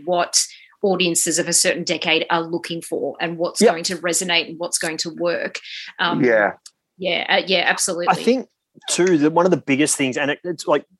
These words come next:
Speaker 2: I sat down the other day and watched all four Screams.
Speaker 1: Mm-hmm.
Speaker 3: Really?
Speaker 2: And
Speaker 3: Okay. I, I only got to three, and I just
Speaker 2: Yeah.
Speaker 3: haven't been able to yet.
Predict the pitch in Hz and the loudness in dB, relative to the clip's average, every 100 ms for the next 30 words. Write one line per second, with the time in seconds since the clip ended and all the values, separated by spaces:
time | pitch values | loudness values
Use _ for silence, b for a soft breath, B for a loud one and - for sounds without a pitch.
0 | _ 165 - 170 - 151 131 127 127 131 | _ 0 2 2 2 2 2 0 0 -2
1 | 131 - 147 143 - 139 123 - 131 110 | -6 -4 0 0 2 0 0 0 0 0
2 | - - _ _ 220 190 175 156 135 - | -6 -18 _ _ -4 -2 0 0 -2 -6
3 | - - - 156 170 190 - 175 - 156 | -16 -16 -4 0 2 2 2 2 0 0
4 | 113 113 151 156 165 151 165 175 160 160 | 0 0 0 0 0 0 0 -2 -2 -4
5 | 160 131 131 120 107 113 117 117 113 123 | -4 -6 -2 0 0 -4 -4 -4 -2 -2
6 | 113 139 120 107 113 98 107 101 95 95 | 2 4 4 2 -2 -6 -6 -4 -4 -6
7 | 101 92 92 87 | -2 0 2 0